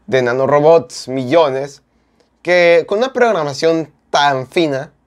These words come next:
que tienen que saber qué tienen que hacer, hacia dónde se tienen que mover, qué ta-, a qué velocidad. Y esos nanorobots, nanopartículas, lo que sea, deberían ser capaces de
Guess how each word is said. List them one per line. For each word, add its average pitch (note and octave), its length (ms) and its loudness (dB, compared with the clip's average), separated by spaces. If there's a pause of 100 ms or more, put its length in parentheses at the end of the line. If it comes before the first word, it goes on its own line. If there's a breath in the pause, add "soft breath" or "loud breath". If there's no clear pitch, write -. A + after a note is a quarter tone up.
(540)
que D#3 140 -2
tienen A#3 440 2
que G#3 120 0
saber F3+ 240 0
qué G#3 100 0
tienen G#3+ 340 -2
que D#3+ 100 -4
hacer, D#3 440 0
hacia C#3 320 -4
dónde F3+ 180 0
se G3+ 120 -6
tienen E3 220 -2
que D#3+ 100 -2
mover, C#3 440 2 (220 loud breath)
qué E3 160 0
ta-, F3 240 0
a C#3+ 80 0
qué E3 140 2
velocidad. C3+ 640 -2 (1120)
Y E3+ 320 4
esos A#3 600 0
nanorobots, D3 1600 0
nanopartículas, C3 1040 -2
lo A2 160 -4
que G#2+ 100 -8
sea, D#3 320 -2 (1040)
deberían F#3+ 480 0
ser A3 180 -2
capaces G#3 540 -2
de C3+ 580 0